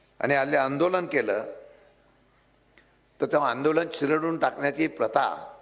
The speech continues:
या महाराष्ट्रामध्ये जन्माला आलेली आहे. हे आमचे कामगार वर्गाचा हा विभाग आहे. मी मुद्दाम आमच्या लोकांना सांगतो. मागेही सांगितलं होतं,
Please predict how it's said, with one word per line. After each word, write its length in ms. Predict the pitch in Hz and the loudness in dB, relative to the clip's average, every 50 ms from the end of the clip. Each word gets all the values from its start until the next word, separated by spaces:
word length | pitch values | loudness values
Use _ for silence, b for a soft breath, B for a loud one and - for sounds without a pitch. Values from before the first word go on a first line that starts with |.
| - - _ _ _ - - | -20 -20 _ _ _ -2 0
या 120 | 107 110 | 0 2
महाराष्ट्रामध्ये 680 | 110 110 113 120 123 120 - 120 117 117 117 113 113 101 | 2 2 2 2 2 0 0 -2 -2 -2 -2 -4 -2 0
जन्माला 400 | 95 95 92 92 95 92 90 82 | 0 -2 -2 -2 -6 -4 -4 -4
आलेली 300 | 82 80 78 92 - - | -4 -4 -8 -10 -12 -16
आहे. 180 | - - - - - _ _ _ _ _ - | -16 -18 -20 -20 -20 _ _ _ _ _ -6
हे 60 | - | -4
आमचे 240 | 98 101 - - 117 | -4 -4 -2 -4 -6
कामगार 400 | 110 - 107 98 101 107 123 127 | -2 -2 -2 -2 -2 -2 -2 0
वर्गाचा 400 | 127 120 120 120 127 127 123 127 | 0 0 0 0 -2 -4 -4 -2
हा 100 | 117 120 | -2 -2
विभाग 360 | 120 120 120 110 123 120 117 | -2 -2 -2 -2 -2 -2 -2
आहे. 120 | 110 85 67 - - - - _ _ _ _ _ _ _ _ _ _ _ _ _ _ _ _ _ _ _ _ _ _ - | -4 -8 -8 -10 -16 -20 -20 _ _ _ _ _ _ _ _ _ _ _ _ _ _ _ _ _ _ _ _ _ _ -16
मी 60 | 95 | -14
मुद्दाम 400 | 95 101 104 101 - 139 143 139 | -12 -12 -10 -4 -4 -2 -2 -2
आमच्या 260 | 123 123 - 135 123 | -2 -4 -2 -2 -2
लोकांना 380 | 120 113 - - 110 107 104 98 | -2 -2 -2 -2 -2 -2 -4 -8
सांगतो. 420 | - - 80 80 - - - - _ _ _ _ _ _ _ _ _ _ _ _ _ _ _ _ _ _ _ _ _ _ _ _ _ _ _ _ _ _ _ _ _ _ _ _ _ _ _ _ _ _ _ _ _ _ _ _ _ _ _ _ _ _ _ _ _ _ _ _ _ _ | -6 -8 -10 -10 -10 -16 -18 -18 _ _ _ _ _ _ _ _ _ _ _ _ _ _ _ _ _ _ _ _ _ _ _ _ _ _ _ _ _ _ _ _ _ _ _ _ _ _ _ _ _ _ _ _ _ _ _ _ _ _ _ _ _ _ _ _ _ _ _ _ _ _
मागेही 500 | 104 104 110 123 151 180 190 202 208 208 | 0 0 2 2 4 2 2 2 2 0
सांगितलं 440 | 202 185 170 143 135 147 139 - 113 | 0 0 0 0 0 -4 -2 -2 -2
होतं, 340 | 104 - - 95 90 90 | -2 -2 -2 -2 -2 -2